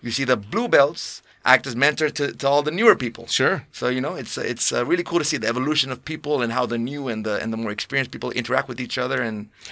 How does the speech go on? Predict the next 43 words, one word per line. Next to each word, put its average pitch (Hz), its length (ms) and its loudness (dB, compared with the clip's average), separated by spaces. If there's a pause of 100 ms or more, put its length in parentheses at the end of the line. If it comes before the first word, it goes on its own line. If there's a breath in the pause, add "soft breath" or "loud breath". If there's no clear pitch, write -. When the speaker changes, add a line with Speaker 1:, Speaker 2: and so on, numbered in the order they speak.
Speaker 2:
It 143 80 0
seems 214 260 2
like, 220 300 0
uh, 165 260 0
um, 135 560 0
jiu-jitsu 139 540 0
has 135 220 0
the 123 80 -2
same 139 340 2
tie 135 420 -2
with 123 220 -4
the 117 80 -8
community 117 640 -2
as 101 140 0
skydiving 110 460 -4
does. 95 360 -10
Speaker 1:
Yes. - 340 -10
Speaker 2:
Um, 113 440 2 (120)
uh, 135 180 -6
and 139 280 2 (580 loud breath)
i-, 151 40 -2
is 147 380 -2
jiu-jitsu 165 540 0
as 143 140 6
small 120 460 4
a 151 40 -2
community 175 580 -2
as 185 320 0
skydiving? 190 440 0
'Cause - 200 2
skydiving 302 300 2
is 139 100 2
a 113 60 2
pretty 151 300 4
teeny 117 340 0
community, 101 500 -4
really, 85 300 -14 (240 soft breath)
when 117 160 0
it 107 60 -6
comes 110 200 0
down 107 240 -4
to 98 120 -8
it. 71 160 -16